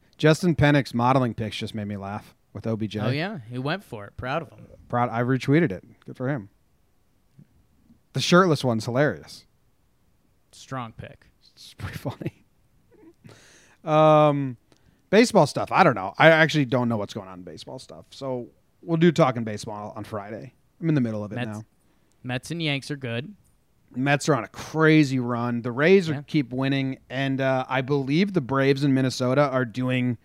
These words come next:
Speaker 1: like, Minnesota's doing crazy Minnesota things. Minnesota fans were telling me, you know, that's just, it's just this weekend it's playing weird. Seems like they're having wild offensive games with the Braves now,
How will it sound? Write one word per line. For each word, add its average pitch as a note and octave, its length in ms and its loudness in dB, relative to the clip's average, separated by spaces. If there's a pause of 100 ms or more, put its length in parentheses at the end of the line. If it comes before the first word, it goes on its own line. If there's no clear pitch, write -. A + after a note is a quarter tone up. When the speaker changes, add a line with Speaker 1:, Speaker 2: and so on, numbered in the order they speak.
(260)
Speaker 1:
like, B2+ 140 -4
Minnesota's C3+ 580 0
doing C3 180 -2
crazy A#2+ 320 -4
Minnesota B2 460 -6
things. E3+ 420 -6 (560)
Minnesota D3+ 440 0
fans C#3+ 280 -2
were C3 60 -6
telling C3 320 -2
me, B2 140 -2
you A#2+ 300 -4
know, D4+ 120 4
that's D#4 200 2
just, - 240 -6
it's A3+ 320 -2
just D4+ 200 -2
this G#3 140 2
weekend F#3+ 440 4
it's B2 120 -4
playing C3 320 -2
weird. A#2 280 -2 (500)
Seems D3+ 240 2
like C3 180 0
they're B2 220 0
having A2+ 360 -2
wild A2 400 0
offensive G2+ 520 -6
games G2 460 -12
with A2+ 140 -10
the A2+ 60 -10
Braves F#2+ 460 -12
now, G2 220 -14